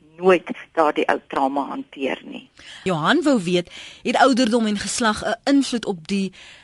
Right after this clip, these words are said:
Speaker 2: in die wyse waarop jy die verwerking van, eh, so 'n trauma hanteer?
Speaker 1: Ouderdom het wel 'n impak, eh, eh, op die wyse waarop jy dit hanteer en, en die rede vir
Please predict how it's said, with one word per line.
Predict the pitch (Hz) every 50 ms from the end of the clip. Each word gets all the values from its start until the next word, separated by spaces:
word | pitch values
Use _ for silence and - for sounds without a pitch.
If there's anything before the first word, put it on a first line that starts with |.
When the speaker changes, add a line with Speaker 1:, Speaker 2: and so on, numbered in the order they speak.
| _ _
Speaker 2:
in | - 226
die | 220
wyse | 202 208 220 214 - 269
waarop | 202 - 180 180 190 170
jy | 185 196
die | 170 180 180 165
verwerking | - 202 160 180 170 160 160 - - 190 180 -
van, | - 185 175 170 175
eh, | 139 151 175 180 175
so | - - 220 196
'n | 175
trauma | - 208 180 170 165 165 160 160
hanteer? | 160 156 156 - _ - 254 233 190 160 135 - - _ _ _ _ _ _ _ _ _ _ _ - - - - - - - - - - - _
Speaker 1:
Ouderdom | - 269 311 - 381 370 - 330 302 262
het | 269 262 -
wel | - 196 190 202
'n | 247 277 - 190
impak, | 196 196 - - 185 175 175 - - - - - - -
eh, | - 196 180
eh, | 165 - - - - 185 160 - - - - 113 -
op | - - 202 -
die | - 196 151
wyse | 196 175 170 175 - - 208
waarop | 185 185 175 180 175 -
jy | 185 180 165 -
dit | 190 170
hanteer | 175 175 175 170 - _ - 240 190 185 190 190
en, | - 196 190 185
en | - 180 190
die | 180 190 190
rede | - 180 180 233 - 453 440 - -
vir | 285 -